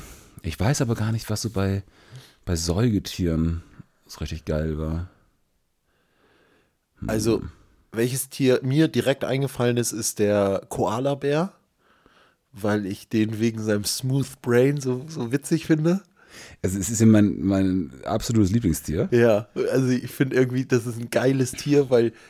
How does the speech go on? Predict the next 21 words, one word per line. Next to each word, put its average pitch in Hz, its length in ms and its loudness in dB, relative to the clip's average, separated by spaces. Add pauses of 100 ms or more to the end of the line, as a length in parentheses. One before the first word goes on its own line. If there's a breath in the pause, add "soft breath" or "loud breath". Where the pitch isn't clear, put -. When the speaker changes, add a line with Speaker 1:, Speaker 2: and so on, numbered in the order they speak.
(160 soft breath)
Speaker 2:
der 107 240 2
allein 120 320 4
durch 117 140 -4
seine 113 260 4
Hirnstruktur 131 880 0 (400 soft breath)
zeigt, 131 380 2
dass 123 120 2
er 117 120 4
super 123 260 0
dumm 135 320 0
ist, 170 320 0
Speaker 1:
Ja. 107 320 4 (220 loud breath)
Speaker 2:
aber 113 260 2
trotzdem 127 480 -2
ja, 120 320 2 (380 loud breath)
also 135 160 4 (260 loud breath)
erstmal 135 280 2
muss 117 120 -2
man 117 120 4
ja 107 60 6
sagen, 107 300 4